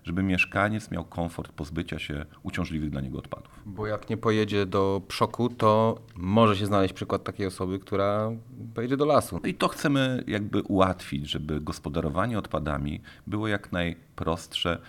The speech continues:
Speaker 1: intuicyjne, żeby nie było problemem dla, e, mieszkańca, który przecież płaci za gospodarowanie odpadami komunalnymi i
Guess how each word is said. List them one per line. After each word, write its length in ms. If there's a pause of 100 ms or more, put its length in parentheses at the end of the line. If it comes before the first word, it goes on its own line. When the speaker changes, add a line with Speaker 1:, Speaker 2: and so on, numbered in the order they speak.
(240)
Speaker 1:
intuicyjne, 920 (320)
żeby 560
nie 120
było 280
problemem 640
dla, 380 (240)
e, 260
mieszkańca, 640
który 180
przecież 180
płaci 480
za 100
gospodarowanie 600
odpadami 380
komunalnymi 640
i 160